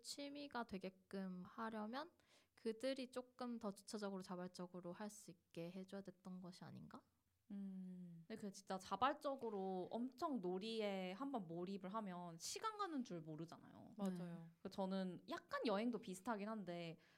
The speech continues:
Speaker 2: 딱 몰입했다가 나왔을 때 기분이 너무 좋거든요. 그래서
Speaker 3: 음.
Speaker 2: 그 기분이 좋으면 진짜 잘 놀았다 이런 생각이
Speaker 3: 맞아요.
Speaker 2: 드는 것 같은데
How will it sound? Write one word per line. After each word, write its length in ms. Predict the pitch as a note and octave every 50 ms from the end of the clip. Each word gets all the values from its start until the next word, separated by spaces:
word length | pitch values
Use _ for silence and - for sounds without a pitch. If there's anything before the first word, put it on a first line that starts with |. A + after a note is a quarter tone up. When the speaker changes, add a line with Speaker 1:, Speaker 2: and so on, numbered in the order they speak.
| - _ -
Speaker 2:
딱 140 | - F#4 - A#3+
몰입했다가 760 | G#3 G#3 A#3 C#4+ E4 D#4+ - - - - F#3+ F#3 - D4 A#4 -
나왔을 580 | - D#3 D#3 E3+ - D#4+ F#4 - - - F4+ F4 -
때 160 | - A#3+ G#3+ G#3+
기분이 460 | - - - G#3 G3 C4 E4 D#4 A#3+
너무 200 | - D#3 D#3 D#3+
좋거든요. 400 | - - - - - - - - - - _ _ _ _ _ _ _ -
그래서 100 | G#3 G3+
Speaker 3:
음. 40 |
Speaker 2:
그 200 | F#3 - B3 C4+
기분이 460 | C4 - - A#3 A#3 B3+ E4+ F#4+ F4 B3+
좋으면 260 | - A3 G#3 G3+ G#3
진짜 200 | G3 - - F3+
잘 260 | E3+ - - F3 F3+
놀았다 420 | G3 G#3+ G3+ E3 - - - - - -
이런 200 | F#3 F3+ F#3 F#3
생각이 280 | F#3+ - B3 A#3+ A#3+ -
Speaker 3:
맞아요. 60 | E3 D#3+
Speaker 2:
드는 220 | E3+ F3+ F3 F3
것 60 | E3 -
같은데 580 | E3 - - D#3+ C#3+ D3+ E3+ E3 D#3 - -